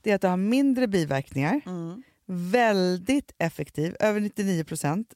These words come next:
Speaker 2: Mm.
Speaker 1: jämför med p-piller som bara är nittioen procent. Glöm
Speaker 2: Åh,
Speaker 1: bort
Speaker 2: Gud.
Speaker 1: ofta, o-,
Speaker 2: Oj.
Speaker 1: bort of-, eh, ofta bort.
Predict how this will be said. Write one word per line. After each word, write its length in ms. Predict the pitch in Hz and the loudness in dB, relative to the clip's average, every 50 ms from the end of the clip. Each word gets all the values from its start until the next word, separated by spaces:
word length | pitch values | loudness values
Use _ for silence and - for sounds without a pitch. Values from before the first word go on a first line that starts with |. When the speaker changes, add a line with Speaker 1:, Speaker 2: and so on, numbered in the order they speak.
| _ | _
Speaker 2:
Mm. 120 | - 180 175 | -2 0 0
Speaker 1:
jämför 240 | 170 185 175 160 - | 2 0 -2 -2 -4
med 140 | 160 151 - | -6 -6 -2
p-piller 360 | - 160 151 - 196 190 190 | -2 -2 -2 0 -2 -2 -2
som 160 | - 175 160 | -4 -4 -4
bara 140 | 143 143 139 | -2 -2 -2
är 60 | 139 | -2
nittioen 360 | 135 135 - - 180 220 233 | -2 -4 -4 -2 -2 -2 -2
procent. 340 | - - - - - - - _ _ _ _ _ _ _ - | -4 -4 -6 -8 -8 -10 -12 _ _ _ _ _ _ _ -4
Glöm 180 | 208 285 349 392 | -2 -2 0 0
Speaker 2:
Åh, 100 | - 202 | 0 2
Speaker 1:
bort 100 | 262 349 | 0 0
Speaker 2:
Gud. 100 | 285 190 | 2 0
Speaker 1:
ofta, 420 | 175 165 151 - - - _ - - | 0 0 -2 -4 -12 -12 _ -8 -6
o-, 200 | - 196 185 180 233 | -4 -2 -2 0 0
Speaker 2:
Oj. 120 | 330 277 202 | 0 -2 -2
Speaker 1:
bort 160 | 226 220 - | -2 -2 -4
of-, 360 | 196 196 - - - - - 185 185 | -6 -6 -8 -10 -8 -4 -2 0 0
eh, 120 | - - | 0 -2
ofta 220 | - 196 - 180 175 | -2 -4 -4 -4 -4
bort. 300 | 185 190 185 - - | -4 -6 -6 -8 -12